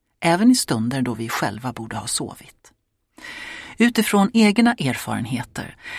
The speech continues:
kan vi också konstatera att barn ibland sover mer eller mindre som de själva vill,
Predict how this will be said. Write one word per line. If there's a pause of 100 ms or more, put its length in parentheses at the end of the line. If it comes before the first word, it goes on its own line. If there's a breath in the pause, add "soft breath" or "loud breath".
(140)
kan
vi
också
konstatera
att
barn
ibland
sover
mer
eller
mindre
som
de
själva
vill,